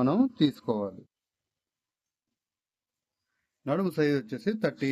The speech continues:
ఇంచెస్ ఉంది. థర్టీ ఇంచెస్ తెలుసు కదండి, నాలుగు భాగాలు చేసుకోవాలి. నాలుగు భాగాలంటే థర్టీ, ముప్పైలోని హాఫ్ పదిహేను వస్తది, పదిహేనులోని హాఫ్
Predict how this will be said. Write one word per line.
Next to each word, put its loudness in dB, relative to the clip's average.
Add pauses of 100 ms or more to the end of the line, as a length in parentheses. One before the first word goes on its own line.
ఇంచెస్ -6
ఉంది. -6 (3000)
థర్టీ -2
ఇంచెస్ -4 (100)
తెలుసు -2
కదండి, 4 (260)
నాలుగు 4
భాగాలు 2
చేసుకోవాలి. 0 (100)
నాలుగు 2
భాగాలంటే 2 (520)
థర్టీ, 0 (120)
ముప్పైలోని 2 (760)
హాఫ్ 2 (180)
పదిహేను 2
వస్తది, -4 (120)
పదిహేనులోని 2 (800)
హాఫ్ 0